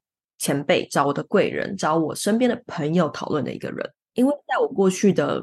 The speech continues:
职涯里面，其实我也曾经，比如说我在法拉利，大家认为的一个很好的一个工作环境里面，我遇到职场性骚扰，所以其实是非常严重的一件事情。但就算公司处理完这件事情，当下的我想要怎么样？那时候我才二十三岁，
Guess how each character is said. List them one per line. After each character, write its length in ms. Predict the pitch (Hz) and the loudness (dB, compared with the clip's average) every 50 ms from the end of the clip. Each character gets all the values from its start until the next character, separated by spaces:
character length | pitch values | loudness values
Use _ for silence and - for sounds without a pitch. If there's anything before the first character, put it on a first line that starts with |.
| - - | -8 -10
职 180 | - - 165 | -4 0 2
涯 220 | 160 160 147 143 147 | 2 4 4 2 0
里 120 | 151 - | 0 -2
面， 160 | 151 151 147 | -4 -4 -4
其 100 | - - | -4 -4
实 140 | 156 - 196 | 0 2 2
我 100 | 175 170 | 2 2
也 80 | - - | 0 0
曾 260 | - - 160 139 139 135 | -4 -4 -4 -4 -4 -2
经， 260 | - 165 165 170 170 | -2 0 0 0 -2
比 140 | - - - | -4 -4 -4
如 120 | 165 - | -4 -4
说 240 | - - 165 151 151 | -4 -2 -2 0 0
我 80 | 147 | 0
在 140 | 143 175 175 | 2 2 0
法 160 | 180 - 98 | 2 2 0
拉 120 | 101 113 123 | 2 2 2
利， 180 | 139 135 - | 0 -2 -4
大 120 | - - 160 | -2 0 2
家 80 | 160 | 2
认 120 | 160 165 143 | 2 2 2
为 100 | 147 131 | 2 0
的 60 | 104 | 0
一 20 | |
个 80 | 90 - | 0 -2
很 100 | - - | -4 -4
好 140 | 151 143 - | -6 -4 -4
的 100 | - - | -4 -6
一 40 | 82 | -4
个 100 | - 147 | -4 -4
工 80 | 139 | -2
作 180 | 127 156 143 - _ | -2 -2 -4 -4 _
环 160 | - - - | -6 -6 -6
境 140 | - - 131 | -4 -6 -6
里 80 | - 139 | -4 -4
面， 120 | 151 - | -2 2
我 80 | 160 170 | 2 4
遇 40 | |
到 120 | 170 180 175 | 4 4 2
职 200 | 175 - - 143 | 2 0 -4 -4
场 180 | - - - | -4 -6 -6
性 180 | - - 139 135 | -6 -6 -6 -4
骚 160 | - - - - - | -4 -6 -8 -8 -6
扰， 160 | - - - - _ _ _ - - - - - - _ | -6 -6 -6 -8 _ _ _ -20 -20 -20 -20 -20 -20 _
所 140 | _ - 240 | _ 2 2
以 40 | 233 | 4
其 140 | - 180 165 | 6 4 4
实 60 | 175 | 4
是 80 | 208 | 4
非 100 | 208 - | 4 2
常 120 | 196 151 - | 2 2 0
严 140 | - - - | -4 -4 -4
重 140 | - - | -4 -4
的 80 | - - | -4 -6
一 60 | - | -6
件 160 | - - - | -8 -8 -8
事 180 | - - - - - | -8 -8 -10 -8 -6
情。 160 | - - - | -8 -8 -2
但 260 | - 233 220 214 220 - _ | 2 2 2 2 0 -2 _
就 120 | - 247 247 | -4 0 2
算 140 | 262 247 226 | 2 2 2
公 160 | 240 220 233 | 2 0 2
司 120 | 220 233 | 2 2
处 220 | 233 240 - 165 156 | 0 2 2 2 4
理 140 | 160 151 117 | 4 4 2
完 160 | 87 78 82 | 0 -2 -4
这 60 | - | -4
件 180 | 160 156 151 151 | -4 -4 -4 -4
事 160 | - 160 143 | -4 -6 -6
情， 200 | - - - - _ _ _ _ - _ _ _ _ _ | -6 -8 -8 -10 _ _ _ _ -20 _ _ _ _ _
当 140 | 254 254 302 | 0 0 2
下 200 | - 277 214 170 | 2 2 4 4
的 80 | 143 | 4
我 120 | 135 - - | 2 2 0
想 160 | - - - | -2 -6 -8
要 60 | - | -8
怎 100 | - - | -8 -8
么 100 | - - | -8 -6
样？ 100 | 151 - | -2 0
那 60 | 240 262 | 2 2
时 100 | 254 202 | 4 2
候 80 | 156 | 0
我 40 | - | 0
才 380 | - - - - - - - - - 185 - _ _ _ _ _ _ _ | -2 -4 -6 -6 -4 -6 -6 -8 -10 -12 -16 _ _ _ _ _ _ _
二 100 | - 226 | 0 0
十 140 | 214 - 165 | 2 0 -2
三 200 | - 147 127 139 | -2 -2 -4 -4
岁， 280 | - - 110 - - | -6 -8 -10 -10 -10